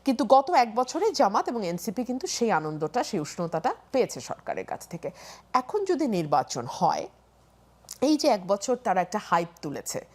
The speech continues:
যে আমরাই জনপ্রিয় দল, বিভিন্ন সময় বিভিন্ন, আহ, জরিপের ফলাফল আমরা দেখেছি, তাদের নিজস্ব জরিপও তারা সময়ে সময়ে চালিয়েছে, তাদের কিছু পোষ্য ইউটিউবার আছেন যারা তাদের মতন করে বয়ান তৈরি করেছেন।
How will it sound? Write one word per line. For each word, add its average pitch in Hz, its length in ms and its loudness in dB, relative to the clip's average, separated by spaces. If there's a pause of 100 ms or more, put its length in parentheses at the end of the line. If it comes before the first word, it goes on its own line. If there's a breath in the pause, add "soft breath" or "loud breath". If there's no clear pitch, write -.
(520 loud breath)
যে 160 220 2 (320)
আমরাই 226 760 6 (120)
জনপ্রিয় 165 600 2
দল, 156 260 4
বিভিন্ন 247 400 0
সময় 208 340 0
বিভিন্ন, 190 500 0 (260 loud breath)
আহ, 160 540 2
জরিপের 240 580 4
ফলাফল 180 440 2
আমরা 156 160 0
দেখেছি, 156 460 -6 (180)
তাদের 185 240 2
নিজস্ব 233 440 0
জরিপও 208 340 0
তারা 180 200 4
সময়ে 175 320 -4
সময়ে 170 300 -2
চালিয়েছে, 147 560 0 (320 loud breath)
তাদের 208 320 4
কিছু 214 440 0 (240 loud breath)
পোষ্য 285 360 4
ইউটিউবার 220 600 2
আছেন 185 360 2
যারা 175 260 6
তাদের 185 340 2
মতন 170 280 -2
করে 170 180 0
বয়ান 175 400 6
তৈরি 147 260 -6
করেছেন। 147 480 -2